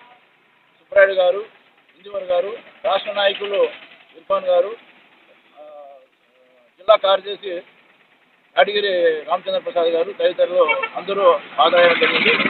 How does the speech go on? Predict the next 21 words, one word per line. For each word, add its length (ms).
మరి 140
ఈ 120
సందర్భంగా 540
బీహార్ 340
రాష్ట్రంలో 680
ఆ 120
రాష్ట్ర 280
ప్రభుత్వము 520
జన-, 360
సమగ్ర 340
కులగణన 480
చేసి 300
బీసీలు 400
జనాభా 600
అరవై 180
మూడు 260
పాయింట్ 260
ఒక 60
శాతం 240
ఉందని 180
ప్రకటించింది. 580